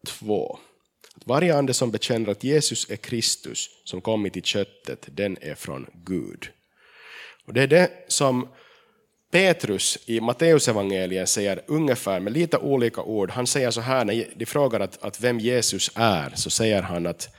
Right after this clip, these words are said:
"du är Messias, den levande Gudens son". Så det här att Jesus är Kristus som har kommit i köttet som finns här,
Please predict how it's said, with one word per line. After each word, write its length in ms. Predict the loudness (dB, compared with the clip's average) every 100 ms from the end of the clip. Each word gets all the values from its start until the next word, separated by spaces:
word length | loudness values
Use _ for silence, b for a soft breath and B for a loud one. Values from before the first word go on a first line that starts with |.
| b b
"du 400 | -4 4 6 6 4
är 280 | 4 4 2
Messias, 800 | 2 2 0 0 0 2 0
den 300 | -2 -4 -2
levande 460 | 2 2 2 -2 -4
Gudens 680 | -6 -4 -4 -4 -4 -4 -4
son". 500 | -4 -4 -8 -10 -18 _ _ _ B B B B B
Så 140 | -10 -4
det 80 |
här 160 | 0 2
att 120 | 0
Jesus 400 | 2 2 2 0
är 40 | 0
Kristus 460 | 0 0 0 -4
som 160 | -4 -6
har 80 | -2
kommit 420 | -2 0 0 -2
i 20 |
köttet 460 | -2 -4 -4 -6 -6
som 180 | -8
finns 220 | -6 -6 -4
här, 320 | -4 -4